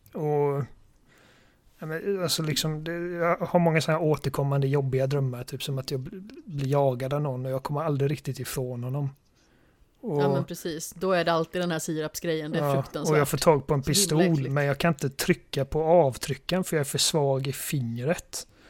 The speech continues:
Speaker 1: Eller
Speaker 2: Ja, såna grejer känner jag igen också.
Speaker 1: eller jag typ har blivit tvungen att liksom i självförsvar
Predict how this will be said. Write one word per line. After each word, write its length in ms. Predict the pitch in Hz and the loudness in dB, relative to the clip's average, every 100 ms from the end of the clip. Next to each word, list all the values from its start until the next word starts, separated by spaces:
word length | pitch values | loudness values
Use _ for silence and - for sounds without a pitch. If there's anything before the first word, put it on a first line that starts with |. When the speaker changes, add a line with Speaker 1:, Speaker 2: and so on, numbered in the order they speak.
| - - | -20 -16
Speaker 1:
Eller 420 | - 147 147 139 135 - | -4 0 2 2 0 -6
Speaker 2:
Ja, 320 | 175 170 165 170 | -4 0 -2 -4
såna 300 | - 202 196 | -4 -2 0
grejer 240 | 185 165 | 2 2
känner 220 | 165 165 | 0 -4
jag 120 | 160 | -2
igen 180 | 156 156 | -2 -4
också. 240 | 156 - 175 | -6 -4 0
Speaker 1:
eller 200 | 156 151 | 2 4
jag 340 | 151 147 156 196 190 | 4 4 2 -2 -4
typ 360 | 165 139 - 190 | -2 -4 -6 -6
har 120 | 156 | 0
blivit 340 | 156 147 - | 0 0 -2
tvungen 680 | - 196 165 120 127 180 190 | 2 6 8 6 4 2 2
att 180 | 160 - | -2 -4
liksom 320 | 147 - 151 | -4 -4 -2
i 200 | 170 156 | 0 2
självförsvar 880 | 139 185 160 120 - - - 165 190 | 4 4 4 2 -2 -2 4 4 4